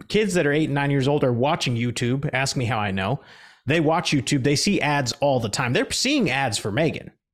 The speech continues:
for sure. And they see a little kid with a robot. Well, they get curious, right? Now, if you make a hard R movie, parents probably aren't gonna take them to that.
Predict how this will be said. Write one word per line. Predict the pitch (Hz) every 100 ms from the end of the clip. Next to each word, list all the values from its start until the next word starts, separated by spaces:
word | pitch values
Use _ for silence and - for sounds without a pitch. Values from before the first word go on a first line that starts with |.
| -
for | 147
sure. | - 247 - - _ _ -
And | 139 156
they |
see | 165 - 165
a | 165
little | 151 139 147 165
kid | 180 147 135 143
with | 107 123
a | 139
robot. | 147 196 180 117 95 - - _ _ _ -
Well, | 160
they | 120
get | 123 180
curious, | - 269 254 120 95 110
right? | 127 196 - - - _ _
Now, | 165 175
if |
you | 214
make | 240 214
a | 156
hard | 196 214 190
R | 170
movie, | 160 254 196 139 170 - _ _
parents | - 226 202
probably | - 190 180
aren't | 165
gonna | 156 127
take | - 180 -
them | 107 98
to | 101
that. | 98 -